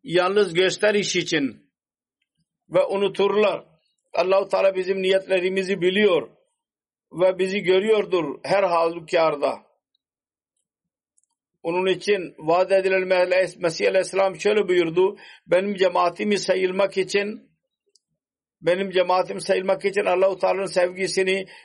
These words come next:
elde etmek için, onun lütuflarını elde etmek için, Allah-u Teala'nın lütuflarını, minnetini elde etmek için her yönden, her bakımdan fiili durumlarımızı düzeltmeliyiz."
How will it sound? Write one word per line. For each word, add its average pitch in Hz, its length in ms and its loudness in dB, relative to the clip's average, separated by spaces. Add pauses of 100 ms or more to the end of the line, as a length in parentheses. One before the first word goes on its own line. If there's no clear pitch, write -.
elde 175 280 0
etmek 185 400 -2
için, 202 220 -2
onun 190 360 -2
lütuflarını 190 600 0
elde 180 300 0
etmek 175 420 -2
için, 196 320 -4 (300)
Allah-u 185 420 0
Teala'nın 196 560 0
lütuflarını, 190 960 0 (560)
minnetini 196 540 0
elde 185 340 2
etmek 185 380 -2
için 196 240 -4
her 196 240 0
yönden, 185 680 -2 (400)
her 208 280 -2
bakımdan 170 600 -2 (1400)
fiili 214 500 0
durumlarımızı 190 760 0
düzeltmeliyiz." 175 1040 -2